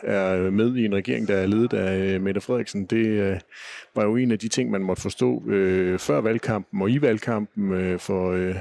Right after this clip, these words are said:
for under et år siden, at, øh, det kunne Venstre bestemt ikke forestille sig, at, øh, at de skulle være en, øh, en del af. Og det er de jo så nu, og, øh, og selvom at,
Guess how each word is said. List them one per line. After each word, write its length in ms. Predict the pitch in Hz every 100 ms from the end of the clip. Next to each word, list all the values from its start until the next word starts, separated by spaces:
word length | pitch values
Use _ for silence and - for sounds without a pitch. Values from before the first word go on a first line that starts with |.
| -
for 160 | - 113
under 240 | 120 117
et 60 | 104
år 140 | 120
siden, 340 | - 110 117
at, 160 | 107 -
øh, 140 | 98 92
det 100 | 113
kunne 180 | 113 107
Venstre 300 | 113 - 113
bestemt 480 | - - - 143
ikke 240 | 104 101 - - - - -
forestille 400 | - 110 - 101
sig, 180 | 98 90
at, 200 | 87 -
øh, 220 | 95 92
at 60 | 101
de 60 | -
skulle 260 | - 110 104
være 120 | 95
en, 100 | 92
øh, 180 | 92 98
en 100 | 95
del 240 | 120 107
af. 100 | 101 - _ - - -
Og 100 | 117
det 120 | 160
er 40 | 151
de 80 |
jo 80 | 170
så 160 | 120 117
nu, 240 | 113 151 -
og, 440 | - 110 98 92
øh, 280 | 92 92 95
og 80 | 104
selvom 340 | 160 156 131
at, 260 | 107 -